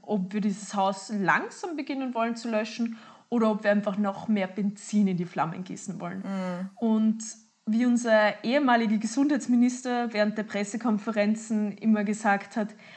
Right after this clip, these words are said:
Speaker 1: die nächste Zeit wird entscheidend sein.
Speaker 2: <laughs>
Speaker 1: Und das gilt auch bei der Klimakrise. Und um konkret zu werden, seit Beginn der Industrialisierung hat sich die Erde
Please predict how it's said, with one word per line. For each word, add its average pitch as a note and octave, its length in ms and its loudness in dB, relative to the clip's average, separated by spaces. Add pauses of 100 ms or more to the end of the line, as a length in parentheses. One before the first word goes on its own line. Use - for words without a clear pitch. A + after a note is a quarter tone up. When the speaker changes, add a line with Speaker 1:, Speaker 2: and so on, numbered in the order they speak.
(140)
Speaker 1:
die G3+ 60 0
nächste A3 500 4
Zeit F#3+ 480 2
wird G#3 220 2
entscheidend E3 560 0
sein. E3 320 -4 (180)
Speaker 2:
<laughs> G3 160 -4
Speaker 1:
Und A3 200 0
das G3+ 360 2
gilt B3 320 2
auch G3+ 320 4
bei - 140 -2
der G3 140 -2
Klimakrise. F#3 880 0 (560)
Und A#3+ 160 0
um A#3 140 4
konkret B3 480 -2
zu B3 140 -6
werden, B3 380 2 (760)
seit A3+ 380 2
Beginn A#3+ 280 4
der A3 160 2
Industrialisierung A#3 1040 0
hat A3+ 160 -4
sich - 160 -8
die A#3 80 -6
Erde G#3+ 680 -2